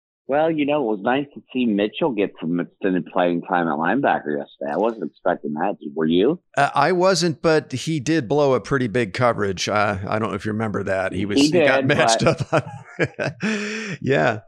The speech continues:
Speaker 2: Yeah.
Speaker 1: He did, but, but you know, he's just gotta, he's getting back in and adjusting to game time situation.
Speaker 2: Mm-hmm.
Speaker 1: I think he's gonna be a beast when it's all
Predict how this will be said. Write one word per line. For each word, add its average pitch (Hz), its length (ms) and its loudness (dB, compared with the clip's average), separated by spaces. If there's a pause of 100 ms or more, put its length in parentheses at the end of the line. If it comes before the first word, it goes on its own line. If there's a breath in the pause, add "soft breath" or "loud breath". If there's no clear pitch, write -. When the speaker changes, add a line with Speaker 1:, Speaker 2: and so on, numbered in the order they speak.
(280 loud breath)
Speaker 2:
Yeah. 202 160 4
Speaker 1:
He 127 100 2
did, 113 460 2
but, 104 220 2 (220)
but 107 520 2
you 107 560 -4
know, 98 200 2
he's 127 300 0
just 147 160 -4
gotta, 123 240 2
he's 107 320 -2
getting 135 240 2
back 107 300 2
in 101 100 2
and 87 320 2
adjusting 87 420 0
to 76 80 -8
game 82 520 -2 (120)
time 82 300 0
situation. 73 600 -2
Speaker 2:
Mm-hmm. 104 380 -4 (120)
Speaker 1:
I 104 120 2
think 135 220 2
he's 117 180 2
gonna 92 200 2
be 87 160 4
a 82 60 2
beast 80 360 0
when 82 140 2
it's 76 160 -2
all 78 180 2